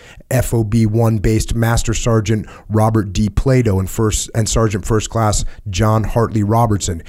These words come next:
K I A, <clears throat> King B helicopter crash, crash, Laos, twenty May. Additionally, five S F troops were killed at fo-, F O B three from mortar and artillery shrapnel between fifteen and twenty-one April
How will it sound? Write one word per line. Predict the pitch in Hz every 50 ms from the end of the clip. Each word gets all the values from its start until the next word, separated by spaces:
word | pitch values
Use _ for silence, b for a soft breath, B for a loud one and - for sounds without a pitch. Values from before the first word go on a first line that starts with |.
| B B B -
K | - 117 110 104 104
I | 107 107 104 104
A, | 101 95 95 90 - B B B
<clears throat> | B B - -
King | - 131 120 113
B | 101 98 104 101
helicopter | 101 110 113 104 104 - - 101 92 - - 95
crash, | 85 - - 101 92 95 92 90 - - - -
crash, | - - 117 104 98 95 90 - - - -
Laos, | 101 104 104 101 92 87 - - - - - -
twenty | - - 127 117 107 98
May. | 95 92 80 78 73 - - - - - - - B B B B B B B B -
Additionally, | 110 98 117 117 110 - - 110 107 107 107 - B B B
five | - - - - 117 117 120 120 120 - -
S | 120 113 110 - -
F | 123 110 98 - -
troops | - - - 123 110 101 - - -
were | 98 95
killed | - - - 113 107 104 95 92
at | - -
fo-, | - - 113 107 107 - - -
F | 113 117 -
O | 120 110
B | 98 101 104 98
three | - - - - 117 117 117 110
from | 104 - - 104 98
mortar | 104 107 107 107 107 101 107 107
and | - 110 98
artillery | 98 95 95 - - 110 107 98 101 98
shrapnel | 92 - - 104 101 104 - 110 104 98 92 - B B B B
between | - 104 - - 113 104 98
fifteen | - - 131 113 - - - 117 110
and | 107 98 -
twenty-one | - - 113 107 104 101 104 104
April | - 110 107 101 - 110 104 92 -